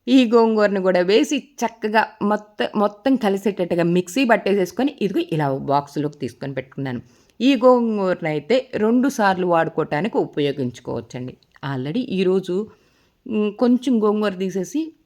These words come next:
తాలింపు వేసుకొని తినటానికి రెడీ అవుతున్నాం. మరి ఇందాక చెప్పింది అదే, ఒక్కసారి కనుక గోంగూర పచ్చడి కనుక చేసుకుంటే రెండు రోజులు మనకు ఉపయోగపడుతుంది అనని.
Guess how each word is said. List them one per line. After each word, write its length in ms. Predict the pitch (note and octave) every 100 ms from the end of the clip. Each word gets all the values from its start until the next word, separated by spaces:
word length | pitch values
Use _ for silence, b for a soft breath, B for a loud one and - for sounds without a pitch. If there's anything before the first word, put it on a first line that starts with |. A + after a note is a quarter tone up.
| -
తాలింపు 360 | F#3+ F#3 F3+ E3+
వేసుకొని 340 | E3+ - C4+
తినటానికి 540 | - E3+ D3+ D3 D3+
రెడీ 180 | D3 C#3+
అవుతున్నాం. 300 | C#3+ C#3 D#3 b b b b G#3
మరి 120 | A#3+
ఇందాక 300 | A#3 C4+ A#3+
చెప్పింది 300 | A3 A3 G#3+
అదే, 140 | F3+
ఒక్కసారి 640 | - G3 G3 A#3+ A3+ A#3
కనుక 240 | B3 A#3+ A#3
గోంగూర 440 | E3 G3 A3 A#3
పచ్చడి 340 | G3+ E3 E3+ E3+
కనుక 320 | D#3+ D#3+ E3+
చేసుకుంటే 420 | F3 - E3+ F#3+
రెండు 460 | F3+ A3+ A#3+ B3 B3
రోజులు 400 | G#3+ B3 B3+ E4
మనకు 280 | G3+ F3
ఉపయోగపడుతుంది 800 | E3 F3+ F3 D#3 D3+ D3 C#3+ E3+
అనని. 280 | D#3 C#3